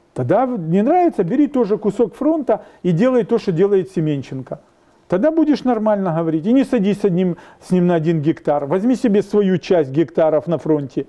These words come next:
и, э, выйди на фронт и дам, э, будешь, покажи, на что ты способен. Вот. Так тогда всё понятно становится. И тогда наши добровольческие бригады заходят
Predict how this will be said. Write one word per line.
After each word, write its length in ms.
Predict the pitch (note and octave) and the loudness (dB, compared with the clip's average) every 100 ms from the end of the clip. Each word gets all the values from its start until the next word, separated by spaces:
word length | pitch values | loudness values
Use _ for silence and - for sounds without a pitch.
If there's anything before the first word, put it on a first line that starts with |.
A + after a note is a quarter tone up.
| - - | -12 -8
и, 100 | G#3 | 0
э, 380 | G#3+ G3+ F3 F#3 | 4 4 2 -2
выйди 320 | E3 A3+ F3+ | 0 0 2
на 120 | F#3 | 0
фронт 380 | E3+ G3+ G#3 F3+ | 0 -2 -2 0
и 140 | D#3 - - - | -2 -2 -10 -6
дам, 280 | D3 E3+ D#3+ | -2 -2 -2
э, 580 | F3 D#3+ D#3 D3+ D3 D3 | -2 2 2 2 -2 -4
будешь, 320 | C#3+ E3 D#3 | -4 -2 -2
покажи, 400 | F3+ E3 D3 D3+ | -2 -2 -2 -2
на 140 | C#3 C#3 | -4 -6
что 140 | D#3 | -4
ты 140 | B2+ C#3+ | -4 -4
способен. 560 | - C#3+ D#3 C#3 B2+ - _ _ _ _ _ _ | -4 -4 -2 -2 -4 -12 _ _ _ _ _ _
Вот. 340 | D3 D3+ C3+ - _ _ _ _ | 0 0 0 -10 _ _ _ _
Так 160 | C3+ - | -8 -6
тогда 320 | C#3+ D3+ A#3+ | -2 0 -2
всё 260 | - - | -2 -6
понятно 520 | C4+ D4 D#4 C4+ G#3 C4 | -2 -2 -2 -2 -2 -4
становится. 640 | - D#3+ C#3 C3+ - - _ - _ | -2 -2 -2 -6 -14 -20 _ -20 _
И 100 | C#3+ | -6
тогда 380 | B2+ D3+ E3 C#4+ | -2 -2 0 0
наши 500 | A#3 A3+ - D3+ C#3+ - _ _ | 0 -2 -2 -4 -4 -12 _ _
добровольческие 1300 | A#2+ D#3+ E3 F3 A3 F#3 F3 - - D#3 C#3 C3+ C#3 C3+ | -4 -2 0 0 0 -2 -6 -6 -2 0 0 -2 -4 -2
бригады 580 | D#3 D3 C3+ B2 D3 G3+ _ _ _ | -2 0 0 0 -4 -14 _ _ _
заходят 720 | A#2+ E3 - C4+ C#4 G3 C3+ | -4 -4 -2 0 2 0 -2